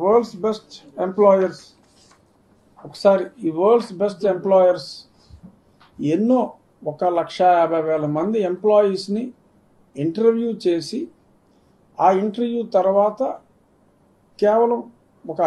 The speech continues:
ఐదు వందల కంపెనీలనే ప్రపంచ స్థాయిలో గుర్తిస్తే, అందులో మూడు వందల పదహారో కంపెనీగా ఈ అమర్ రాజా బ్యాటరీస్ అనేది వచ్చింది. వాళ్ళు అన్నీ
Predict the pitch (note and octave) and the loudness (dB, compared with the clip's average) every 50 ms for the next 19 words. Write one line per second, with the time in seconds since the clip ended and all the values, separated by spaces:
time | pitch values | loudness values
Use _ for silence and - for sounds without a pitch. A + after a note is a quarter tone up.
0 | D#3 F3+ F#3 G#3 G#3 G#3 G#3 G#3+ A3 G#3 G3 F#3+ F#3 F#3 G#3 G#3 G#3+ G#3+ G#3 G3+ | 2 2 2 0 -2 -2 -2 -4 -4 -4 -4 -6 -6 -6 -4 -4 -4 -4 -4 -4
1 | G#3 G#3 A3 - - _ _ - - - - G#3 G3+ F#3+ - G#3 F3+ - - F3+ | -4 -6 -6 -8 -12 _ _ -6 -6 -6 -6 -8 -8 -6 -6 -8 -8 -4 -2 -2
2 | F3 E3+ F3 F3 F3+ F3 - - _ _ _ _ _ _ _ _ _ _ _ _ | 0 0 -2 -2 -2 -4 -4 -8 _ _ _ _ _ _ _ _ _ _ _ _
3 | _ _ _ _ _ _ _ _ _ _ _ _ _ _ _ _ _ _ _ _ | _ _ _ _ _ _ _ _ _ _ _ _ _ _ _ _ _ _ _ _
4 | _ _ _ _ _ _ B3+ A#3 _ _ _ _ _ _ _ _ _ - G#3+ - | _ _ _ _ _ _ -20 _ _ _ _ _ _ _ _ _ _ -20 -16 -8
5 | B2+ D#3 E3 E3 - G#3 F#3+ - - - E3 E3+ B3+ - - _ _ _ _ _ | -8 -8 -8 -4 -4 -4 -4 -4 -6 -6 -4 -4 -4 -6 -12 _ _ _ _ _
6 | _ _ _ _ _ _ - E3+ G3+ A#3 C4+ C4 C4+ C#4+ C#4+ B3+ G3 F3 F#3+ A3 | _ _ _ _ _ _ -2 0 2 2 2 2 2 2 2 2 -2 -2 -4 -2
7 | A#3+ C4+ C4+ C4 B3+ B3+ B3 B3+ B3+ - - - _ _ - D#3 - G#3 G3 A3 | -2 0 0 0 0 0 0 0 -2 -4 -8 -10 _ _ -2 0 0 0 0 2
8 | A#3+ A#3+ A#3+ A#3+ A#3 A#3 G3 F#3 F3+ G3 F#3+ G3 G3 F#3 G3+ G#3+ F#3+ C#3+ A#2+ - | 2 2 2 2 0 0 -4 -6 -6 -6 -6 -6 -4 -2 0 0 0 0 -4 -8
9 | - _ _ _ _ _ _ _ _ _ _ _ _ _ - G3 G#3 F#3+ E3+ F3+ | -14 _ _ _ _ _ _ _ _ _ _ _ _ _ 0 2 4 4 4 4
10 | G3+ G3+ G3+ F#3+ F#3 F3+ F3 F#3 F3+ D#3+ D3+ D3+ D#3 D3+ E3 E3+ D#3+ D3 D3+ C#3 | 2 4 4 4 2 2 0 -2 0 2 2 0 0 0 -4 -6 -4 -4 -4 -2
11 | C#3+ D3 C#3+ D3 F3+ F3+ C#3 - - - _ _ _ _ _ _ _ _ _ - | -2 -4 -2 0 0 0 -2 -4 -8 -14 _ _ _ _ _ _ _ _ _ -2
12 | D3+ D#3 D3 - D#3+ C#3+ C3+ C3+ C#3 - _ _ _ _ _ _ _ _ _ _ | -2 -2 0 -2 -4 -4 -4 -6 -8 -12 _ _ _ _ _ _ _ _ _ _
13 | _ _ _ - C#3 E3+ G#3 A#3 B3 B3 A#3 G#3+ - - _ _ _ _ _ _ | _ _ _ 0 4 6 6 6 6 4 4 2 0 -6 _ _ _ _ _ _
14 | - D3 G3 A3+ B3+ C4+ | -4 0 2 4 4 4